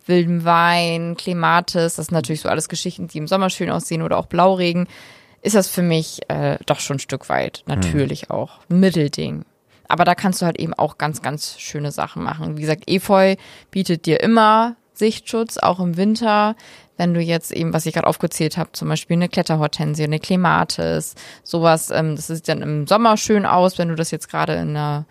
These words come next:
Speaker 1: im Bereich hast, wo du sitzt, dann möchtest du es ja vielleicht auch eher im Sommer haben.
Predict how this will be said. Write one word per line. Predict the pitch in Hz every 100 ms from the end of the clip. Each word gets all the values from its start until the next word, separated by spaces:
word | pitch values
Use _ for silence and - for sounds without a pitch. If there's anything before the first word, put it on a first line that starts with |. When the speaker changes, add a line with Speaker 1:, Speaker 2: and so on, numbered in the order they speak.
| - - -
Speaker 1:
im | 156
Bereich | 170 180
hast, | 160 160
wo |
du | 151
sitzt, | 156 277 - - - _
dann | 170 160
möchtest | 160 156 -
du |
es | 156
ja | 160
vielleicht | - 165
auch | -
eher | 151
im | 151
Sommer | 165 170 165 175
haben. | 160 160